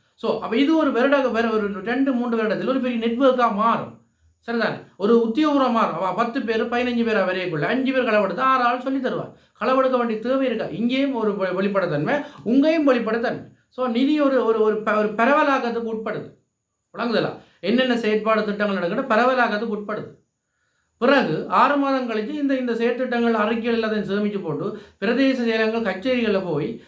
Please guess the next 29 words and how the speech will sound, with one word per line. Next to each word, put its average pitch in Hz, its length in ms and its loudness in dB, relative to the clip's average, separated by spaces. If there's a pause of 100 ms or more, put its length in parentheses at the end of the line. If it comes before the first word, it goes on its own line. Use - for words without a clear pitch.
ஒரு 233 200 0
தொண்டு 262 260 2
நிறுவனத்தின் 269 460 2
பேர்ல 233 280 -4
பதிவு 254 320 0
செய்யுங்க. 156 400 -6 (760)
இப்படி 262 320 0
பதிவு 247 380 0
செய்யும் 233 280 -2
பொழுது 156 260 -4 (340)
உங்களுடைய 202 320 0
இயங்கு 285 320 2
நிலையை 247 320 0
அவர்கள் 214 360 0
அறிந்து 196 440 -2
ஆறு 185 240 2
மாதமோ 214 400 -2
ஒரு 214 140 0
வருஷமோ 202 400 -4
இயங்கி 196 280 -2
இருக்கு 190 380 -4 (220)
பதிவு 208 300 2
செய்து 233 180 0
ஒரு, 220 180 0
அதாவது 202 440 0
லைசன்ஸ் 254 480 0
எடுங்க. 170 340 -2
லைசன்ஸ் 226 380 -2
எடுத்து 143 640 -4